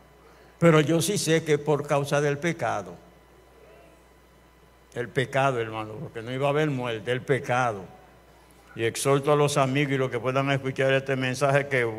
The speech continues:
trate de buscar la familia de Dios. Ese es el tema hoy. Busquen el libro de Génesis, el capítulo dos, verso dieciocho. Génesis capítulo dos, verso dieciocho.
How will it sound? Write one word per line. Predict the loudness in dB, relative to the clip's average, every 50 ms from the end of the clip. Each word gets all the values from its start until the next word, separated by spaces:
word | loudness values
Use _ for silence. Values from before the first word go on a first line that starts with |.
| -10 -12 -14 -16 -14 -14 -16 -16 -18 -20 -20 -20 -8
trate | 0 4 6 6 6 4 4 2
de | 2 2
buscar | 2 0 -4 -4 2 2 2 2
la | 2 -2
familia | -2 -2 -2 -2 -2 -2 0 0 0 0
de | 2 0 -2 -2
Dios. | -4 -6 -6 -8 -8
Ese | -10
es | -12 -8 -6
el | -8 -8 -6
tema | -6 -4 -4 -4 -4 -8 -12 -12 -14 -16 -18 -18 -18 -18 -20 -20 -20 -12 -6
hoy. | -4 -4 -4 -4 -6 -10 -16 -20 -20 -20 -20 -20 -20 -20 -20 -20 -20 -20 -20 -20 -20 -20 -18 -6 2
Busquen | 2 2 4 6 4 4 6
el | 8
libro | 6 6 8 6 6 8
de | 8 8 8
Génesis, | 8 8 8 8 6 4 4 4
el | 4 4 6
capítulo | 6 4 4 6 4 2 2 4 2 2 2 4 2 2
dos, | 4 6 6 6 6 8
verso | 6 6 6 4 2 2 2
dieciocho. | 4 4 4 4 4 2 4 4 6 6 6 4 4 0 -8 -12 -12 -14 -20 -20 -20 -20 -20 -20 -20 -20 -20 -20 -20 -20 -20 -20 -20 -20 -20 -20 -20 -20 -20 -20 -20 -20 -20 -20 -20 -20 -20 -20 -20 -20 -20 -20 -20 -20 -20 -20 -20 -20 -20 -20 -20 -20 -20 -20 -20 -20 -20 -20 -20 -20 -20 -20 -20 -20 -20 -20 -20 -20 -20 -20 -20 -20 -20 -6 4
Génesis | 6 6 8 8 8 8 8 6 6 8
capítulo | 6 8 8 8 4 8 8 6 10 10 8 8
dos, | 8 8 8 8 8 6 4 4 6
verso | 8 10 10 10 8 8 8 6
dieciocho. | 8 8 6 6 4 4 4 6 6 6 6 6 4 0 -4 -8 -8